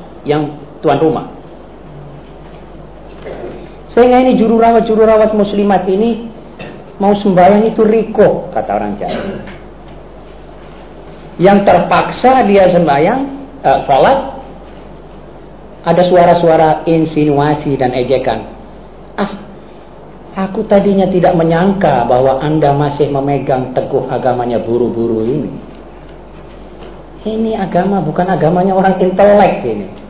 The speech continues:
Agamanya orang desa-desa dan buru-buru itu." Itu anak kalau kurang pengertiannya tentang din, pertama dia tidak bisa menjawab.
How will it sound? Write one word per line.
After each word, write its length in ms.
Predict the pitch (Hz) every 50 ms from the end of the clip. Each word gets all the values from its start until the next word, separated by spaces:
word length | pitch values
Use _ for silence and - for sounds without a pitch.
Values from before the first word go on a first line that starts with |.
| - - - - - - - - - - - -
Agamanya 520 | - 165 160 160 165 165 175 175 175 170 170
orang 120 | 175 175 147
desa-desa 960 | 143 139 135 135 135 - 160 156 151 127 143 143 147 143 - 160 147 139 135
dan 240 | 135 131 120 113 123
buru-buru 560 | 127 127 127 123 120 123 123 120 127 131 127
itu." 260 | 131 127 131 - - - - - - 143 143 143 - 143 135 - - - - - - - - - - - - - - - - - - -
Itu 320 | - - 254 247 254 247 -
anak 320 | 262 277 262 247 - -
kalau 320 | - 226 220 226 208 - -
kurang 720 | - - 294 294 240 185 - - - - - - - -
pengertiannya 800 | - 180 185 185 196 180 175 175 185 208 214 226 214 202 170 165
tentang 400 | 180 175 160 175 160 147 139 135
din, 480 | 165 185 190 202 226 254 269 - - - - - - 165 160 - - - - - - - - - - - - - - - - - - -
pertama 560 | 170 - - - - 247 285 302 311 302 285
dia 160 | 262 254 240
tidak 240 | 240 240 208 202 208
bisa 160 | 202 - 185
menjawab. 560 | 180 165 160 160 156 143 135 120 - - -